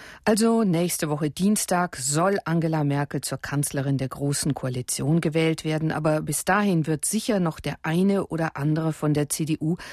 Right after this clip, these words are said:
an den Rentenplänen herumkritisieren. So ganz harmonisch, wie alle bisher dachten, geht es eben auch bei der C D U nicht zu.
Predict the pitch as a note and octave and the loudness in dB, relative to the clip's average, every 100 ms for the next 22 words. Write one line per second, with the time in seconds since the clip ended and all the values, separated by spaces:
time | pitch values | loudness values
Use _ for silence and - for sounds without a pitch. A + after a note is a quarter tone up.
0 | - - - D3+ D#3 E3 E3+ D#3+ C3+ C3+ | -16 -14 -2 2 2 2 0 0 -2 -6
1 | - C#3 - D3 C#3 C#3 C#3+ E3+ F3 F3 | -4 -6 -6 -6 -2 -2 0 2 4 2
2 | - D#3 - C3 D3 C3+ C3+ C3 - - | 0 -6 -6 -6 -4 -4 -4 -6 -8 -2
3 | G3 D4 C4+ F#3+ E3+ D3+ D#3 D#3 C3 - | 2 4 2 0 2 2 2 2 0 -2
4 | C#3+ C3+ D3+ D3 C3+ C#3+ - C#3 C#3+ C#3 | -6 -4 -2 0 -2 -4 -4 -2 -4 -4
5 | - C#3 - - - - - - E3+ - | -4 -4 -6 -14 -14 -16 -10 -2 -2 0
6 | D3+ C#3+ - B2+ D#3 E3 E3 - G3 A#3 | 0 0 -2 -4 0 2 2 0 -2 -2
7 | D#3+ D#3+ C3+ - - - - | 2 2 0 -4 -6 -6 -6